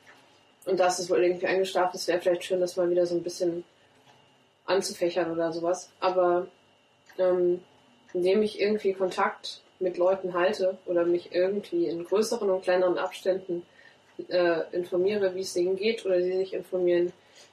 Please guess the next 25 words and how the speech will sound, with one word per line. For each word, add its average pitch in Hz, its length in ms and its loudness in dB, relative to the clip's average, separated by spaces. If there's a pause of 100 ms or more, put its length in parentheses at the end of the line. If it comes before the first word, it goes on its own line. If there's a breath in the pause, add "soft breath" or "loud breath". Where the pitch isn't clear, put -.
(140)
wie 175 100 0
mir 202 200 4
es 240 160 -4
geht, 214 320 -2 (500)
ähm, 180 500 2 (1200)
dann 175 140 2
ist - 220 -2
das 220 140 0
ja 190 120 2
schon, 180 300 -2 (200)
also 175 180 2
das 180 200 0
ist 214 140 -6
ja 262 120 4
schon 175 380 0 (100)
wertschätzen 165 720 -2
oder 175 180 2
das 180 220 0
ist - 80 -10
ja 202 100 0
schon 185 240 -2
ein, 170 380 -2 (2000)
du 185 100 -10
bist 214 220 0
mir 190 360 2